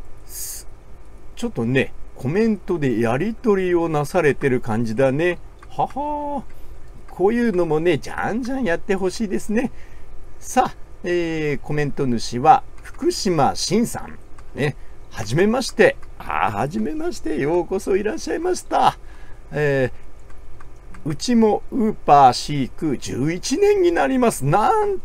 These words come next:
となんと大先輩だ。ウーパーは今年で十一歳、十一年目に入りますが、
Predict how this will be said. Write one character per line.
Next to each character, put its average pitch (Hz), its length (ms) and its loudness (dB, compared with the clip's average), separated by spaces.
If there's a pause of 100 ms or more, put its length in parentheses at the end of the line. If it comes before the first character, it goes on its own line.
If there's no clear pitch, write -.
(120)
と 254 140 2
な 220 200 2
ん 202 80 0
と 127 220 0
大 101 560 0
先 330 440 -4
輩 381 240 4
だ。 - 300 2 (600)
ウ 247 60 0
ー 233 40 0
パ 180 220 2
ー 147 40 0
は 135 160 4
今 - 200 -4
年 233 300 -6
で 202 140 2
十 170 300 -2
一 240 140 -2
歳、 127 400 2
十 113 260 -2
一 190 240 -6
年 240 180 2
目 302 120 -2
に 240 140 2
入 180 260 2
り 185 80 -2
ま 190 120 2
す - 140 -4
が、 151 160 2